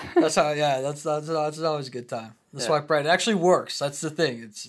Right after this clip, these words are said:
Speaker 2: it's, that's a good thing.
Speaker 1: It works, but you're always scared to, like, admit it a little bit, you know,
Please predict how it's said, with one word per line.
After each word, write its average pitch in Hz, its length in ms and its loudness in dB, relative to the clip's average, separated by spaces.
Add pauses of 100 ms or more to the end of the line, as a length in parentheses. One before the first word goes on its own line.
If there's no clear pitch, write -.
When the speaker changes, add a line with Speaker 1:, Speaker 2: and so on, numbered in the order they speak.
Speaker 2:
it's, - 180 -18
that's 127 220 -6
a - 40 -12
good 135 260 -4
thing. 104 320 -12
Speaker 1:
It 247 160 4
works, 262 400 4
but 226 140 0
you're 220 120 4
always 226 300 6
scared 214 300 -2
to, 208 160 -4
like, 226 180 0
admit 220 380 0
it 247 180 4
a 247 80 2
little 262 180 0
bit, 262 200 -2
you 285 80 -4
know, 277 280 0